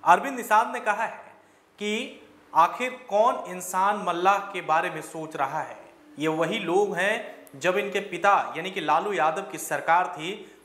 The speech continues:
तब मल्लाह को मंत्री बनाकर बेदखल कर दिया गया था। यानी कि लालू प्रसाद यादव के समय को याद करते हुए जेडीयू ने तेजस्वी यादव पर जोरदार निशाना साधा है।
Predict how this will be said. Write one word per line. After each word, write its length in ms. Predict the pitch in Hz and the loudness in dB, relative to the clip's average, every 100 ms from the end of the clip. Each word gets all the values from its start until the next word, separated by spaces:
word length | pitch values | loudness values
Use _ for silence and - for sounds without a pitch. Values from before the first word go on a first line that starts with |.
| _ | _
तब 340 | 202 214 - - 139 | 4 4 0 -12 -4
मल्लाह 380 | 156 160 180 214 | -4 0 4 4
को 180 | 214 175 | 2 -6
मंत्री 360 | 147 156 175 | -8 -8 -10
बनाकर 520 | 160 147 156 156 165 165 - | -6 -2 -2 0 0 0 -4
बेदखल 360 | 147 143 139 165 | -2 -2 0 -2
कर 160 | 127 | -2
दिया 260 | 117 123 113 | -8 -6 -8
गया 200 | 113 120 | -6 -8
था। 180 | - - - _ _ _ - | -8 -16 -20 _ _ _ -6
यानी 180 | 160 208 | -2 0
कि 100 | 240 | 2
लालू 260 | 202 180 | 4 4
प्रसाद 460 | 202 190 175 175 143 | 0 -4 0 0 0
यादव 240 | 143 156 185 | -2 -2 -4
के 220 | 185 180 | -6 -6
समय 280 | 151 143 151 | -6 -6 -6
को 160 | 151 | -4
याद 320 | 135 147 160 - | 2 2 2 -4
करते 220 | 151 185 | -6 -6
हुए 280 | 175 185 214 208 - - 135 135 | -2 0 0 -4 -14 -20 -18 0
जेडीयू 380 | 190 220 277 | 2 2 0
ने 140 | 214 180 | -2 -4
तेजस्वी 560 | - 151 160 - 196 | -6 -6 -4 -6 0
यादव 220 | 147 135 143 | 2 2 -2
पर 240 | 156 156 | -4 -6
जोरदार 480 | 139 143 143 131 147 | -4 -4 0 0 0
निशाना 360 | 165 151 117 | -6 -6 -6
साधा 320 | 117 131 123 113 | -2 -2 -2 -10
है। 160 | - | -16